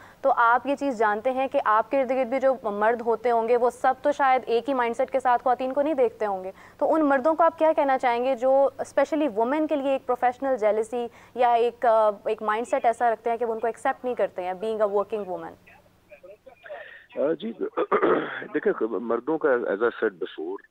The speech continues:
Speaker 2: एक leading role है इस चीज़ के अंदर कि इन, इन रवैयों को बदलने के अंदर, और मर्दों को जो इस तरह की सोच रखते हैं उनको बार-बार realize करना चाहिए कि अगर आप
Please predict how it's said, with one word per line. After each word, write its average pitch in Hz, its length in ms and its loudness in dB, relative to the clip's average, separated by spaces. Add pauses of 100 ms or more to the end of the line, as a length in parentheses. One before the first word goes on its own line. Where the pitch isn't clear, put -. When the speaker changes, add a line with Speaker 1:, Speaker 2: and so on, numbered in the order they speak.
Speaker 2:
एक - 260 -8
leading 92 400 -2
role 73 260 -4
है 78 60 -8
इस - 200 -14
चीज़ 76 140 -12 (100)
के 73 60 -12
अंदर - 200 -18 (120)
कि 85 60 -6
इन, 82 160 -8 (120)
इन 85 120 -12
रवैयों 82 340 -4
को 85 120 -6
बदलने 80 360 -4
के - 140 -14
अंदर, - 200 -18 (600)
और 101 580 2
मर्दों 101 420 0
को 113 380 0
जो 104 200 -4
इस 95 80 -2
तरह 113 240 -2
की 113 140 -4
सोच 101 440 -4
रखते 85 340 -2
हैं 117 100 2
उनको 101 300 -2
बार-बार 120 420 0
realize 110 440 -2
करना 95 220 -4
चाहिए 90 340 -12 (640)
कि 101 80 0
अगर 104 420 0
आप 98 200 0